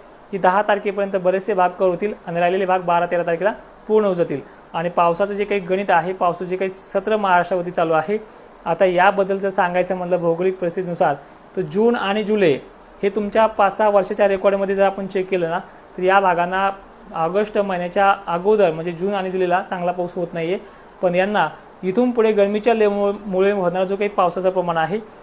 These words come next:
हे इथून पुढे वाढत जाते. त्यामुळे पश्चिम महाराष्ट्राची चिंता, याच महिन्यामध्ये विहिरीच्या पाण्याचा प्रश्न मिटेल असा शब्द तुम्हाला मी ठाम देतोय.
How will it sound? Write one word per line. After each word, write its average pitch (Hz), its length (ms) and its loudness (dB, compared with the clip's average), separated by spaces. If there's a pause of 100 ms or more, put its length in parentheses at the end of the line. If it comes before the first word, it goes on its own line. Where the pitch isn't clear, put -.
(140)
हे 190 60 2
इथून 185 140 -2
पुढे 180 180 -2
वाढत 175 360 2
जाते. 190 320 0
त्यामुळे 185 300 -4
पश्चिम 185 420 -6
महाराष्ट्राची 180 480 0
चिंता, 170 320 0 (440)
याच 202 300 4
महिन्यामध्ये 190 640 0 (320)
विहिरीच्या 190 480 2
पाण्याचा 185 460 -2
प्रश्न 196 500 -2 (300)
मिटेल 185 400 0
असा 170 260 0
शब्द 185 260 -6
तुम्हाला 180 300 -2
मी 175 80 -6
ठाम 170 280 -6
देतोय. 180 260 -2